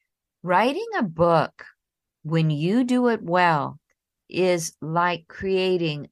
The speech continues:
a massive vision board. It is one of the reasons I have spent so much energy teaching people how to write, because I want people to live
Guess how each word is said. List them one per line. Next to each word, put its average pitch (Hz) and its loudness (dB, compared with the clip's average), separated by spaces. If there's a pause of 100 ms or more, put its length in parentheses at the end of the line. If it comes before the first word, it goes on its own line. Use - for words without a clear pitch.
(100)
a 151 -4 (320)
massive 156 -4 (480)
vision 147 -4
board. 131 -6 (640)
It 202 0
is 202 0
one 220 0
of 254 0
the 233 -2
reasons 196 -6
I 175 0
have 170 -4
spent - -6
so 214 -2 (280)
much 170 -2 (240)
energy 165 -4 (520)
teaching 233 0
people 160 -2
how 156 -4
to 147 -6
write, 135 -4 (480)
because 196 -4
I 185 4
want 196 0
people 190 -6
to 165 -10
live 170 0